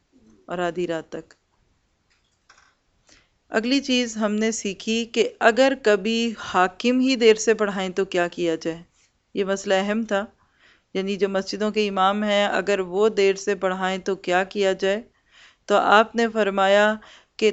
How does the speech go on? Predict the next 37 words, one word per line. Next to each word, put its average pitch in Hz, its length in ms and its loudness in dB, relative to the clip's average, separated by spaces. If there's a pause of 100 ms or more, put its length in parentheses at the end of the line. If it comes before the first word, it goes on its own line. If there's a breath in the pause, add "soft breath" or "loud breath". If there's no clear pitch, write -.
(140)
तुम 262 200 2 (100)
अपने 214 380 0
वक्त 196 300 -2
पर 214 140 2
नमाज 180 420 -2
को 196 160 -4
पढ़ 175 220 -2
लो, 156 240 -8 (500)
घर 226 260 -2
पे 233 160 4
पढ़ 175 200 0
लो, 160 240 -8 (460 soft breath)
फिर 277 180 2
उसके 285 380 0
बाद 208 480 6
जमात 196 460 4
के 233 120 0
साथ 214 220 2
जाके 180 380 0
दोबारा 175 460 2
पढ़ 226 240 2
लो 247 180 6 (420 loud breath)
तो 196 120 -2 (160)
एक 247 280 2
नमाज 185 360 0
तुम्हारे 175 380 -4
लिए 185 220 -2
नफिल 170 360 -6
हो 170 140 -6
जाएगी। 151 360 -10 (240)
और 196 100 -6
मैंने 208 240 -2
ऐसे 202 180 -4
लोगों 185 280 -4
को 190 140 -4
देखा 170 300 -6
है 165 80 -12